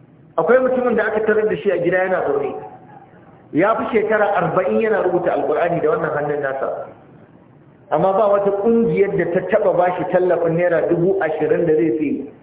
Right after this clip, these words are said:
takarda ko ya sai tawada da zai rubuta Ƙur'ani nan ba.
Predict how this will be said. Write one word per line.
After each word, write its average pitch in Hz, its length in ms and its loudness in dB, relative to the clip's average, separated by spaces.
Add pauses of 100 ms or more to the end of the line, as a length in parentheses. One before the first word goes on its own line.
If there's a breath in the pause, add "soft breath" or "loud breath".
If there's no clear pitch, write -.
(260)
takarda 196 580 2
ko 190 100 4
ya 160 120 4
sai - 200 0
tawada - 360 0 (1400)
da 139 100 2
zai 202 160 6
rubuta 165 260 0
Ƙur'ani 156 420 0
nan - 160 -2
ba. - 100 -2